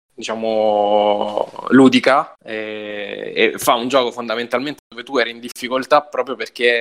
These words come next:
era il, il gioco stesso in sé a metterti in difficoltà, non perché era difficile, ma perché era difficile sopravvivere da scrittore in un mondo in cui effettivamente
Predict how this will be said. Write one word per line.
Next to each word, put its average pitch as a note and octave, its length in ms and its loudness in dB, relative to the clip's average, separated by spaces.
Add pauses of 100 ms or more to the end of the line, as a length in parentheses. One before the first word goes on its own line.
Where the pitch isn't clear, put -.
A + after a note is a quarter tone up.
era A2 340 -2
il, A2 340 -8
il A2 60 -16
gioco A2+ 220 -2
stesso - 340 -6
in A2 100 -8
sé B2 200 4
a A2+ 60 2
metterti A2+ 420 -8
in A#2+ 60 -6
difficoltà, A2 480 -2
non C3 140 -6
perché C3 200 -4
era A2+ 100 -2
difficile, C3+ 480 -6
ma A2+ 120 -4
perché A#2 260 -2
era A#2 120 0
difficile C3 440 -8
sopravvivere A#2 840 -4
da B2+ 160 0
scrittore C#3 920 -2
in B2 140 -10
un A#2+ 140 -6
mondo B2+ 300 0
in A2+ 100 -6
cui A#2 440 -4
effettivamente G#2 880 -6